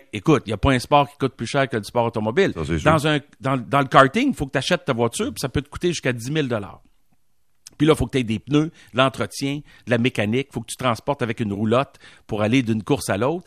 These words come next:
Speaker 1: C'est dispendieux pour les parents. Le hockey, c'est cher. Le golf, c'est cher. Il y a toujours le, le côté finance. Puis si t'as pas les moyens, honnêtement, c'est dur d'aller contre la vague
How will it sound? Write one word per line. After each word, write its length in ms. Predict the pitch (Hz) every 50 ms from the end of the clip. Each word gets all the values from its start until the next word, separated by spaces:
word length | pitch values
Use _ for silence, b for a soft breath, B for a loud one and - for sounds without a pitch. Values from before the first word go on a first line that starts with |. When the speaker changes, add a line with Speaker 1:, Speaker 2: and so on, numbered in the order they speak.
| b b b
Speaker 1:
C'est 240 | - - - 139 120
dispendieux 520 | 113 101 - - - 127 120 113 120 165
pour 120 | 135 127
les 100 | 117 110
parents. 300 | - - 95 82 82 82 - b b b b b b b b b
Le 100 | 113 135
hockey, 400 | 127 117 117 113 117 - 185 190
c'est 160 | 180 - 123 104
cher. 340 | - - 101 92 85 - - b b b
Le 140 | - 107 123
golf, 320 | 123 117 165 175 180 160 -
c'est 100 | 127 113
cher. 220 | - - 107 98 B B B B B
Il 60 | 139
y 20 | 156
a 60 | 160
toujours 520 | - - - 214 214 190 233 254 302 302 - - -
le, 180 | - 143 135 127
le 160 | 120 123 123
côté 360 | - - 156 139 - - 190
finance. 800 | 160 - - - 185 170 147 135 143 190 247 233 214 - - - b b b b b
Puis 100 | - 143
si 240 | 127 - - - 262
t'as 140 | - - 160
pas 220 | - - 202 214
les 140 | 202 156 135
moyens, 500 | 131 135 135 147 147 143 143 175 247 - - - - - _ _ _ _ -
honnêtement, 580 | 160 151 143 131 - - 156 175 233 311 294 - _ _ _
c'est 240 | - - - 151 135
dur 240 | 113 123 180 202 185
d'aller 240 | 143 127 117 135 143
contre 400 | - - 160 170 175 156 - 135
la 100 | 117 104
vague 440 | 98 110 131 160 - 180 139 110